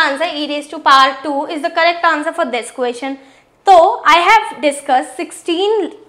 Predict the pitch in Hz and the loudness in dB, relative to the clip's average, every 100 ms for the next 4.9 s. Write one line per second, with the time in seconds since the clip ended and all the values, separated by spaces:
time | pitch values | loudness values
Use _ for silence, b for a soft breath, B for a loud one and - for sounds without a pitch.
0 | _ 269 262 254 247 247 247 _ _ - | _ -2 0 2 0 -4 -10 _ _ -4
1 | 262 262 302 381 - b b 269 403 403 | -4 -2 -6 -8 -12 b b 0 0 0
2 | 359 370 - 359 370 359 311 240 254 285 | -6 -8 -4 -2 0 -2 -4 -8 -8 -8
3 | b b - 262 294 330 339 320 392 - | b b -4 0 2 2 4 4 4 2
4 | 370 277 392 381 392 339 339 339 | 4 4 2 0 -2 -2 -4 -4